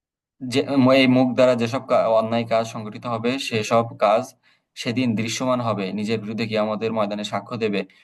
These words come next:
সুতরাং মুখ দ্বারা কথা বলার সময়, খাওয়ার সময় এই চিন্তাই মানুষকে গুনাহের কাজ থেকে বিরত রাখতে পারে। মুখের কথা ও কাজ কিয়ামতের দিন নিজের বিরুদ্ধে দুনিয়ার কর্মকাণ্ডের ব্যাপারে সাক্ষ্য দেবে। সুতরাং হাত,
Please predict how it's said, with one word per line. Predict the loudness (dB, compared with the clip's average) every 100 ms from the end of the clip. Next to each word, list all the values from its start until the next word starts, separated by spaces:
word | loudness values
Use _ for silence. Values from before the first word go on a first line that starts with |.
| _
সুতরাং | -4 0 2 2
মুখ | 0 0
দ্বারা | 0 2 0
কথা | -2 -4 -4 -4 -6 _ _ -4
বলার | -2 -2
সময়, | -4 -4 -4 -4
খাওয়ার | 0 0 0
সময় | -8 -6 -6
এই | -4 -4
চিন্তাই | -4 -6 -2 -2
মানুষকে | 0 -4 -6
গুনাহের | -2 0 2 2 2 -2 -14 _ _ -2
কাজ | 0 0 -4
থেকে | -6 -4
বিরত | -2 0
রাখতে | 2 0 0
পারে। | -2 0 0
মুখের | -4 -6 -4 -4 0
কথা | -2 0 -4 -2
ও | -2 -6 -8 _ _ _ _
কাজ | 0 0 0
কিয়ামতের | -2 -2 -2 -6 -6
দিন | -4 -4
নিজের | -2 0 0
বিরুদ্ধে | 0 -2 -2 0 0 -2 _ _ _ -8
দুনিয়ার | -4 -2 0 0 0 -6 -10
কর্মকাণ্ডের | -6 -4 -4 -6 -6 -4
ব্যাপারে | -4 -2 -4
সাক্ষ্য | -6 -8 -6
দেবে। | -4 -4 -4 -10 _ _ -4
সুতরাং | 2 4 4 0
হাত, | -4 -2 0 0